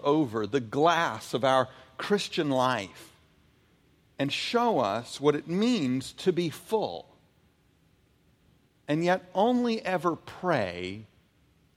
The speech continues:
for more. So pray, "This is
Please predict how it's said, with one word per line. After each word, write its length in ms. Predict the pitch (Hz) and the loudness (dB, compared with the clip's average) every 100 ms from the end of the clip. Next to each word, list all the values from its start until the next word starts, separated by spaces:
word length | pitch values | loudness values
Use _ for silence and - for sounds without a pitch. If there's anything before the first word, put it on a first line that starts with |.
| _ _ _ | _ _ _
for 240 | - - 104 | -14 -6 -6
more. 440 | 101 101 90 82 - - _ _ _ _ _ _ _ _ _ _ _ _ _ _ _ _ _ _ _ _ _ _ _ _ | -4 -8 -8 -10 -14 -20 _ _ _ _ _ _ _ _ _ _ _ _ _ _ _ _ _ _ _ _ _ _ _ _
So 80 | 117 | -10
pray, 460 | - - 165 127 110 | -8 -2 2 2 2
"This 240 | 131 - | -4 -4
is 220 | 165 - | -6 -6